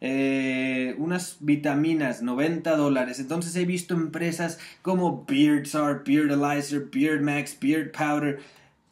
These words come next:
Tú me imagino que sabes, en español ni se diga que hay miles también por ahí. Eh, no los voy a mencionar porque muchos de ellos están aquí en la página, entonces evitemos dar nombres de ellos.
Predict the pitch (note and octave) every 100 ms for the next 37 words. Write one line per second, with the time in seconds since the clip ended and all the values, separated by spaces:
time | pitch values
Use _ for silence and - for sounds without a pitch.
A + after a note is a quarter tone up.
0 | - _ _ _ _ - E3 E3+ E3+ E3
1 | D3+ C#3 - _ - - D3+ D3 C#3+ D#3+
2 | D3+ D3+ C#3 D3+ C#3+ C3+ C3+ B2+ - C3
3 | C#3+ D#3 D#3 C#3+ C3 D3+ D#3+ D3+ C#3+ C3+
4 | D3+ C#3+ C#3 E3 D#3+ C#3 C3+ C3+ C#3+ C#3+
5 | C#3 C3 C#3+ C#3+ - - - B2+ C3 B2+
6 | C3+ D#3 D3 C#3+ C#3+ C3+ A#2+ D#3+ F#3 E3
7 | D#3+ E3+ F3 D#3+ E3 D#3+ C#3+ D#3 D3+ C#3+
8 | D3+ C3+ C#3+ C#3 C#3 B2 C3+ C3+ C#3 -
9 | C#3+ C3 - C#3+ C3+ C3+ C#3+ C3 D3 D#3+
10 | D#3 C#3+ C3 B2+ D#3+ F#3 F3 E3